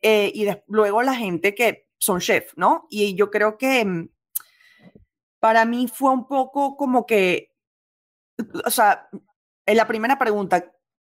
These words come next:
que, que yo re-, respondí, que comediante abarca muchas cosas.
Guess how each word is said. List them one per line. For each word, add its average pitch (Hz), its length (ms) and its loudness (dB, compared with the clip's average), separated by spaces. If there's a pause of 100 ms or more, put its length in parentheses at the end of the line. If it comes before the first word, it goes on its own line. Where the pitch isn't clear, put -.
(120)
que, 185 220 2
que 190 120 0
yo 190 120 2
re-, 208 240 -2
respondí, 202 520 0
que 175 140 -4
comediante 170 500 -2
abarca 208 280 0
muchas 202 320 -4
cosas. - 540 -2